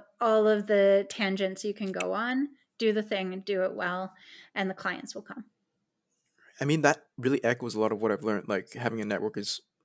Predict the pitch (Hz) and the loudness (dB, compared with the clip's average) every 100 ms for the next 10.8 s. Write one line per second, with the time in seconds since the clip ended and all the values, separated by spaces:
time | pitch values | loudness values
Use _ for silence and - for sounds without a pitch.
0 | _ _ 147 165 131 - 117 98 - 107 | _ _ 2 4 4 2 2 0 -4 0
1 | 107 104 - - 104 104 - - 113 120 | 4 2 2 0 2 2 0 -2 -4 -2
2 | 113 107 104 - 76 - - - - - | 0 2 2 2 -2 -8 -18 -20 -20 -6
3 | 60 73 - - - 92 76 - - - | -4 -4 -6 -12 -2 0 0 -4 -8 -8
4 | 107 104 - - _ _ _ 110 107 95 | -6 -6 -8 -18 _ _ _ -4 -2 -4
5 | - _ _ _ _ _ - - 208 151 | -14 _ _ _ _ _ 0 4 4 4
6 | - 131 - 127 113 110 120 117 104 104 | 2 0 2 -2 0 0 0 -2 0 0
7 | - 120 110 104 107 104 - 95 95 _ | -4 -10 -8 -6 -6 -6 -4 -6 -6 _
8 | _ 110 104 101 101 - - 110 - 101 | _ 0 0 -2 -6 -8 -6 -4 -2 -4
9 | - _ - 110 107 107 104 - 104 98 | -6 _ -14 -4 -2 -2 -2 -2 -2 -4
10 | - 107 - - 117 107 107 | -4 -8 -8 -12 -8 -8 -8